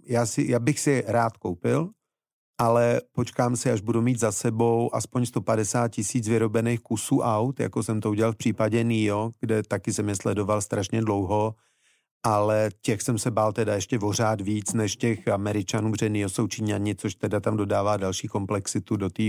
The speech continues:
do té rovnice. Ale Nio jsem si koupil letos v květnu, zatím mi to od toho května udělalo nějaký pětadvacet procent a v zásadě to splňuje to, co já hledám.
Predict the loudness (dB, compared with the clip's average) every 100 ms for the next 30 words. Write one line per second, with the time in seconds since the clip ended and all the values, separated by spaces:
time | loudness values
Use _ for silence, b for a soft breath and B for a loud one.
0 | 0 -2 -2 0 0 0 -2 0 0 0
1 | B B B B B 0 2 2 2 0
2 | 0 0 -2 0 -2 0 2 2 2 2
3 | 2 0 0 -2 -2 -4 -6 -4 -2 0
4 | 2 0 -4 b b -2 -2 0 2 2
5 | 2 2 0 0 -2 0 -2 -2 -2 2
6 | 2 0 -2 -4 -4 -2 0 0 -2 -4
7 | -2 -6 -2 -2 0 -2 0 0 0 0
8 | -2 -2 -2 0 -2 -2 -6 -2 0 2
9 | 0 0 -4 -2 0 2 0 -2 -2 -2
10 | -2 -2 -4